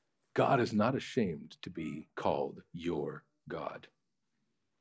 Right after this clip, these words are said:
And he has prepared for you a city. What if we lived like that's true?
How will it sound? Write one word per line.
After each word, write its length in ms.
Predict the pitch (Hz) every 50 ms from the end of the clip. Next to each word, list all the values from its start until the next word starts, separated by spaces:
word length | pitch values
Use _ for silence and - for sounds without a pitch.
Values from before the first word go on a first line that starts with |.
| _ _ _ _ _ _ _ _ _ _ _ _ _ _ _ _ _ _ _ _ _ _
And 120 | 92 92 92
he 180 | 95 95 90
has 180 | 87 - 87 -
prepared 440 | - - 95 - - 90 85 87 -
for 100 | - 78
you 140 | 71 76 -
a 40 | -
city. 340 | - - - - - - _ _ _ _ _ _ _ _ _ - - - - _ _ _ _ _ _ _ _ _ _ _ _ _ _ _ _ _ _ _ _ _ _ _ _ _ _
What 300 | - 87 101 110 117 117 117 -
if 220 | 107 - - -
we 140 | 87 85 82
lived 340 | 80 82 82 82 82 - -
like 140 | 78 71 -
that's 240 | - - - - -
true? 300 | - - - 73 - -